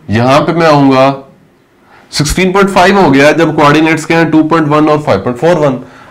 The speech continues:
अब मैं इसे थोड़ा सा और नीचे होता हूं, तो यहां पे डिस्ट-, हो, distance हो गया सिक्सटीन पॉइंट फ़ोर नाइन। अच्छा, कम हो गया distance, और नीचे है सिक्सटीन पॉइंट फ़ोर नाइन ही है।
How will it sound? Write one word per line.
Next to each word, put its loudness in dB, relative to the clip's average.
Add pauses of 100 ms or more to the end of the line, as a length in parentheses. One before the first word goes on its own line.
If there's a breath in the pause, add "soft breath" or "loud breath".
(140 loud breath)
अब -2
मैं 2
इसे -2 (100)
थोड़ा 2
सा 0
और 2
नीचे 0
होता -4
हूं, -4 (960 soft breath)
तो 0
यहां 2
पे 0
डिस्ट-, -4
हो, 0
distance -2
हो 0
गया 0
सिक्सटीन -4
पॉइंट -2
फ़ोर 0
नाइन। -4 (800 loud breath)
अच्छा, -10 (200)
कम 2
हो 2
गया 2
distance, -2 (220)
और 0
नीचे 0
है -2 (840 soft breath)
सिक्सटीन 0
पॉइंट 0
फ़ोर 0
नाइन 2
ही -2
है। -4